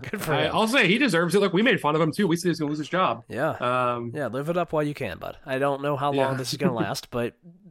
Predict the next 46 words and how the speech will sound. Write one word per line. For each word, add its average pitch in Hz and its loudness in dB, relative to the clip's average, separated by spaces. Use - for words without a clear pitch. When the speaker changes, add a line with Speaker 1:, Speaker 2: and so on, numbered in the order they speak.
Speaker 1:
great 131 -2
year 107 -6
for - -12
them. - -14
Really, 120 -2
really 104 -6
great 95 -8
year. 85 -12
I, 95 -6
I 107 -4
don't 101 -6
mean 95 -8
Speaker 2:
Yeah. 90 -8
Speaker 1:
to, 80 -10
I - -8
don't 85 -4
mean 95 -6
to 87 -10
use 90 -10
it 92 -8
as 85 -10
a, 82 -8
as 92 -10
a, 78 -10
uh, 78 -8
you 110 -6
know, 64 -6
we'll 92 -8
see - -6
how 104 -4
long 104 -2
it 71 -10
<laughs> - -4
lasts - 0
thing, 87 -6
but, 98 -10
like, 107 -4
yeah, - -2
it's - -10
probably 95 -4
not 104 -6
gonna 139 -4
Speaker 2:
We'll 160 4
Speaker 1:
be 165 -4
Speaker 2:
see 180 4
how 143 2